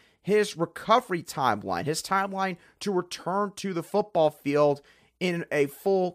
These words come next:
capacity. So the bottom line regarding everything we've gone over with Juice Wells' health status to this point, there's a lot of uncertainty, in all honesty.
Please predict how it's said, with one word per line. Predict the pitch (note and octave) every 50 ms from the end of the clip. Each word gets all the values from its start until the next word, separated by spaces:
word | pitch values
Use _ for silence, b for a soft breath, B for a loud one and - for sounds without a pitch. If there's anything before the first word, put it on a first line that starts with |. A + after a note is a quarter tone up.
| _ -
capacity. | - C#3+ - - - - G#3+ G#3+ G3+ F#3+ - - B2+ E2 E2 C#2 - _ _ _ _ _ _ _ _ _ _ _ _ _ _ _ _ _ _ _
So | - - - C#4+ C4+
the | C#4+
bottom | G#3 - - D4+ E4+ F#4+ G#4+ G4+ F4+
line | A#3+ A#3+ A3+ A3 G#3+ G#3 G#3 G3 - _ -
regarding | E3+ G3 D#3 - F#3 G3 G3 F3+ F3 F#3
everything | G#3 G3+ G#3 G3+ G#3
we've | F#3 F#3 E3 -
gone | F#3 F3+ E3+ D#3+ - -
over | D3+ D3+ D3+ D3+ D3 - C3+ C3 B2+
with | A2+ C#3 C3
Juice | - - E3 F#3 F#3+ - - -
Wells' | - E3 E3 D#3+ D3+ D3+ D3+ - - _ _
health | - D#3+ D#3 D3 -
status | - - C#3 C3 C3 B2 A#2 -
to | - D#3 C#3+
this | C3 B2 A#2
point, | - _ - A2 G2 F2+ - -
there's | D3+ A#3+ F4+ A4 G#4+ - D#4+
a | A#3+
lot | G#3+ F3 F3 G3 G3+ G3+ G3+
of | G3 -
uncertainty, | - E3 D#3+ C#3+ - - - C#3 B2 G#2+ G2+ - - G#2 E2+ D2+ - _ _ _ _ _ _ _ _ _ _ _ -
in | D#3 D3
all | C#3+ C3+ C3 B2+
honesty. | B2 A#2 G#2+ G2 F2+ - - - - B1 A1